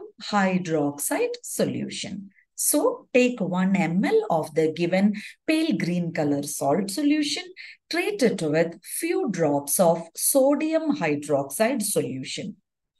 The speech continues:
What will you get now? So you will be getting a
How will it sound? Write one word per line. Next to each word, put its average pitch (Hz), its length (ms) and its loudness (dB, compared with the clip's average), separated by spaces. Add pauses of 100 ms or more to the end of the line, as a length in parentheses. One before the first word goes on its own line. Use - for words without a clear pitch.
(1200)
What 349 200 0
will 202 140 6
you 151 240 2
get 165 340 0
now? 135 380 -4 (480)
So - 340 2
you 311 260 2
will 226 220 6
be 165 300 -4
getting 143 580 -2 (680)
a 160 200 0